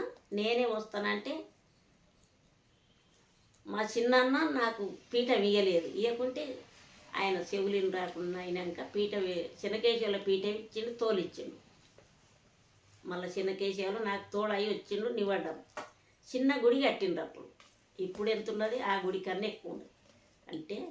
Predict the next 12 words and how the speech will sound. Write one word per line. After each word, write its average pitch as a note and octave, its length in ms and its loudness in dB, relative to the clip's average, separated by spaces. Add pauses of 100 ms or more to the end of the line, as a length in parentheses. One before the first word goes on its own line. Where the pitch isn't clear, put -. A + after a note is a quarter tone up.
(440)
పెద్దలు F#3+ 400 4
చిన్నలు G3 500 2
అంద-, F3 360 0 (120)
ఆదరించి F#3 580 0 (1400)
ఇప్పుడు A3 480 2 (840)
అమ్మవారి G3 760 2
భక్తు-, - 520 -8 (760)
భక్తురాలకు F3 1000 -4
బియ్యం G3+ 440 2
పోస్తారు. F3+ 600 -4 (920)
కుటుంబ G3+ 360 -2
సమతలం F3+ 600 -4